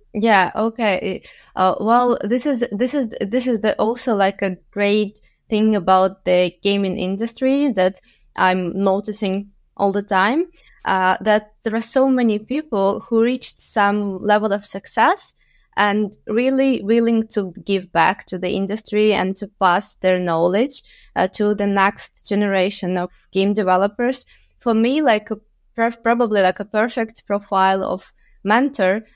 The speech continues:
is someone who has been in the same place as these developers are before. Maybe he started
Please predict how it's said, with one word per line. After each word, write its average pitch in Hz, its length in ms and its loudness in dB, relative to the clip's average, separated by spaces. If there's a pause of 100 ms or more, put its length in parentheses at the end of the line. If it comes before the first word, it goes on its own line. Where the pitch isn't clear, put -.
(120)
is - 160 -6
someone 226 640 0 (300)
who 233 120 -2
has 214 320 0
been 220 520 0 (220)
in 202 140 -2
the 202 80 -6
same 208 460 -2
place 190 500 -2
as - 300 -10
these 202 160 0
developers 185 680 0
are 185 240 0
before. 180 540 -2 (360)
Maybe 226 300 2
he 247 60 2
started 220 580 0